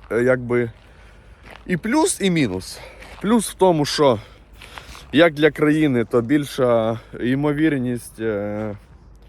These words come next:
взяти золото або взагалі потрапити в призові місця.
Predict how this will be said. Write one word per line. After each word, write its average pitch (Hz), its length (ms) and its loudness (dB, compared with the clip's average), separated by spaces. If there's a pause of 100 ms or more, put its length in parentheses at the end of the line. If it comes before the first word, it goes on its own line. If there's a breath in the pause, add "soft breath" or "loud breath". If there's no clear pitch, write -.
(420 soft breath)
взяти 131 400 2
золото 113 540 0
або 151 260 -2
взагалі 143 400 -4
потрапити 135 560 -4
в 123 40 -6
призові 131 480 -4
місця. 117 480 -6